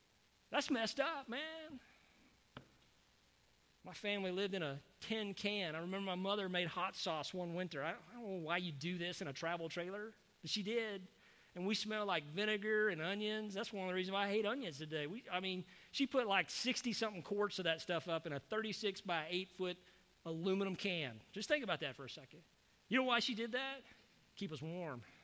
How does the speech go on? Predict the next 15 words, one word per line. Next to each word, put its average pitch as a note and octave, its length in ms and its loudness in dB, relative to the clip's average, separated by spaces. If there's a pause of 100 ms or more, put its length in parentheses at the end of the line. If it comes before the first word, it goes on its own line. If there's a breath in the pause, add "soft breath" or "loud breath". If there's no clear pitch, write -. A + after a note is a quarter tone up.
(1200 loud breath)
As - 40 -10
long G3+ 140 2
as G3 60 2
that F#3 140 4
stove G#3 340 2
was F3+ 160 0
going, F3+ 280 2
it F#3 80 0
was E3 100 -2
hot G3 260 -2
in E3+ 60 -6
that D#3+ 160 2
house. C#3+ 460 -2 (560)
You G3 140 2
smelled G#3 680 2